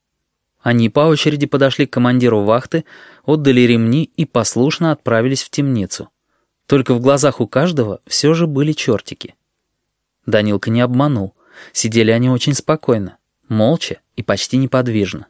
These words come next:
Кто на полу, кто на столике, кто на верхней полке стеллажа. Лица были почти неразличимы в сумраке.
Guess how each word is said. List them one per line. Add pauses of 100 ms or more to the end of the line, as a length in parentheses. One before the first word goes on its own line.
(380)
Кто
на
полу, (120)
кто
на
столике, (180)
кто
на
верхней
полке
стеллажа. (800)
Лица
были
почти
неразличимы
в
сумраке.